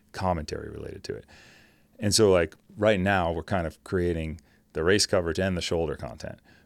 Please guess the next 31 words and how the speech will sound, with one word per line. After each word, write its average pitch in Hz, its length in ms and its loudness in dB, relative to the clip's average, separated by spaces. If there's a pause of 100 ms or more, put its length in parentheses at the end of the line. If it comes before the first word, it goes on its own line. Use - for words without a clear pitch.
But 90 120 0
the 85 80 2
goal 95 340 4
is 80 140 -6
with 95 220 2
this 76 240 -4
to - 100 -10
see 85 280 -2
more 85 380 2
podcasters 76 840 -6
wanna 85 340 0
talk - 240 -10
about - 180 -14
the - 80 -16
series, - 400 -8
more 92 160 2
people 87 360 -2
wanna 82 340 -2
do 69 160 -10
pieces 71 360 -8
on 67 180 -10
it. 64 80 -16 (460)
At - 140 -8
this - 160 -2
stage 80 300 -4
of 87 60 -2
the 87 60 0
game, 101 300 2
we 92 140 0
have 78 180 -2
no 82 480 -2